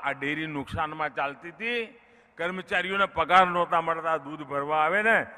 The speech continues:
એને કહેતા હતા, "પૈસા કાલે મળશે." આવી દશા હતી. ખાલી સગાવાળાને કોંગ્રેસવાળા વહેંચી દેતા હતા. આજે બારસો કરોડ રૂપિયાનું turnover છે મારી સુખસાગર ડેરીનું ભાઈઓ.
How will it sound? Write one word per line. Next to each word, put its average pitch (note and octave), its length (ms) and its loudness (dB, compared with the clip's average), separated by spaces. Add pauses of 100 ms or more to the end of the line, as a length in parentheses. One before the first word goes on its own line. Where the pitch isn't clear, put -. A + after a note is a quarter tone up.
(160)
એને D#3 220 -6
કહેતા D3+ 340 -6
હતા, D3 200 -8
"પૈસા D3 260 -8
કાલે C#3 380 -2
મળશે." C3 340 -4
આવી B2 320 -2
દશા B2+ 360 -4
હતી. F3 300 -4 (260)
ખાલી E3+ 280 0
સગાવાળાને E3+ 720 6
કોંગ્રેસવાળા D#3 720 2
વહેંચી D3+ 340 -4
દેતા D#3 260 2
હતા. G#3+ 240 6 (440)
આજે E3+ 280 4 (140)
બારસો D#3 460 6
કરોડ D#3+ 380 -2
રૂપિયાનું F3+ 380 -2
turnover C3 540 -2
છે B2 140 -10
મારી A#2 380 -2
સુખસાગર A#2+ 480 -4
ડેરીનું G#2+ 520 -14
ભાઈઓ. G#2 300 -20